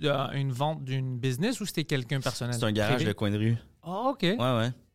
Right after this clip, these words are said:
Speaker 2: C'est un
Speaker 1: Ok.
Speaker 2: garage de coin de rue qui était prêt à acheter mon auto, euh, pour un bon prix sans l'avoir vu.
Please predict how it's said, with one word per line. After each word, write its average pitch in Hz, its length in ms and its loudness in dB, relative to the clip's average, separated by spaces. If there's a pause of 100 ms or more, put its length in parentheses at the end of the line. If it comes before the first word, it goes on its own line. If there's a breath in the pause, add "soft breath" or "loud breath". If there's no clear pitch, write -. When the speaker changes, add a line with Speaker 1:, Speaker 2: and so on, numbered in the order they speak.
(440)
Speaker 2:
C'est - 140 0
un - 20 4
Speaker 1:
Ok. 101 60 2
Speaker 2:
garage 104 220 0
de 113 80 2
coin 107 200 4
de 104 80 8
rue 117 200 6
qui 110 160 2
était 101 180 4
prêt 117 260 2
à 107 60 6
acheter 110 240 2
mon 104 180 6
auto, 113 400 6
euh, 101 260 8
pour 95 220 2
un 101 80 6
bon 101 220 4
prix 120 260 0
sans 107 220 4
l'avoir 101 380 6
vu. 104 300 4